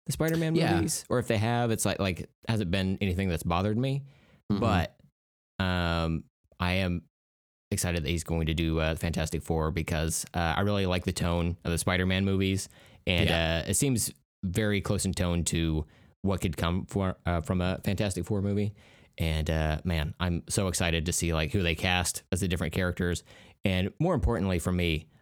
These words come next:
Speaker 1: I gotta see that, uh, Ben Grimm thing design. Like, I hope it
Speaker 2: Oh,
Speaker 1: looks
Speaker 2: yeah.
Speaker 1: much more like the comics and the, <laughs>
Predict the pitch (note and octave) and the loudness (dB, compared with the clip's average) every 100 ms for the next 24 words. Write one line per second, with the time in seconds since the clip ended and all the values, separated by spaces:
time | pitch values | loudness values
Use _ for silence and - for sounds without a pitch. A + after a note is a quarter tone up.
0 | - A2 G#2 F#2 G2+ F2+ E2+ - E2+ E2 | -4 0 0 0 0 0 -2 -2 0 0
1 | E2 - E2 D#2+ D#2+ E2 - F2 E2+ F2 | 0 0 0 2 0 -4 -2 0 0 0
2 | E2 D#2 - - - F2+ D#2+ D#2+ D#2 D2 | 0 -2 -6 -8 -2 0 0 0 0 0
3 | - - E2 D2 - F#2+ D#2 G2+ F#2 E2+ | -4 -4 -4 -4 -2 -2 0 0 0 2
4 | F#2 A2 E2+ F2+ A2 E2 - - G2 - | 2 2 2 0 0 -2 -6 -4 -2 0
5 | E2+ D#2+ E2 F2+ E2 D#2+ F2+ F2+ - | 0 0 0 0 0 0 0 0 0